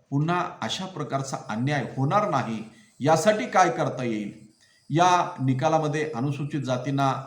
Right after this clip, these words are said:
अ, क्रीमी लेअर पुरस्कृत, अ, केलेला, केला आहे.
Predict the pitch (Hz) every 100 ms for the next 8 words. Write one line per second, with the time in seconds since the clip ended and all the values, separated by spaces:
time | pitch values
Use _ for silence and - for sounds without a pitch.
0 | - - _ 110 - 139 190 196 170 160
1 | 156 - - 147 139 202 202 - - _
2 | 113 117 117 117 - 131 117 117 113 -
3 | 123 117 107 107 104